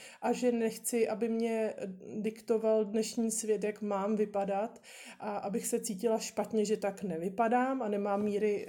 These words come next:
devadesát, šedesát, devadesát, ale prostě ta krása ženy a originalita, to je něco, co mě, eh, prostě velmi trápí v dnešním světě, kdy prostě,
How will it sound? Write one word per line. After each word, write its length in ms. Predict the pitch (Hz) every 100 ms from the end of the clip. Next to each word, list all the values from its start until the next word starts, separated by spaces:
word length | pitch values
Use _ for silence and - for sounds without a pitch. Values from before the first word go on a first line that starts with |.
| 214
devadesát, 640 | 202 202 196 185 214 202
šedesát, 420 | - 214 220 226
devadesát, 680 | 196 185 190 214 - 247 254 - - - -
ale 300 | 220 240 233
prostě 460 | 240 240 240 262
ta 120 | 254 254
krása 460 | 247 220 - 262
ženy 280 | 233 220 233
a 120 | 214
originalita, 800 | 247 226 220 226 220 220 226 220 - - -
to 80 | 240
je 100 | 240
něco, 400 | 220 220 240 233
co 160 | - 226
mě, 380 | 233 233 226 226 -
eh, 140 | 233 220 - - 185
prostě 440 | 233 - - 240 214
velmi 400 | 202 220 214 233
trápí 480 | 240 220 202 196 226
v 40 | 214
dnešním 380 | 220 220 247 240
světě, 440 | - 208 220 226
kdy 180 | 180 220
prostě, 480 | 185 - - 220